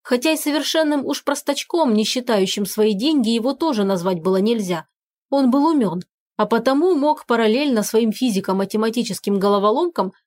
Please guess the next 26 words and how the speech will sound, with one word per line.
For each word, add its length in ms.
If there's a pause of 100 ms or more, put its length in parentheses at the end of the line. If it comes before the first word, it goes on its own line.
(160)
решать 400
и 40
не 140
менее 340
сложные, 680 (200)
в 80
особенности 580
для 160
мужчин, 560
бытовые. 720 (360)
С 140
ним 320
Оле 300
было 240
легко 340
ещё 220
и 40
потому, 500
что 200
у 40
неё 260
и 200
мысли 420
никогда 480
не 120
возникало 680